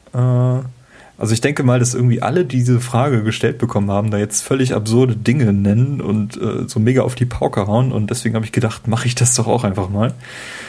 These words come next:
Also mein Film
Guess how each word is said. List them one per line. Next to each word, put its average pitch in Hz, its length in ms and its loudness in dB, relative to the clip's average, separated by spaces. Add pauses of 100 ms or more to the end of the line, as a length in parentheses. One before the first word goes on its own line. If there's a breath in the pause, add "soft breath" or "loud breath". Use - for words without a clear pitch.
(500 loud breath)
Also 98 540 0
mein 101 600 0
Film 160 760 0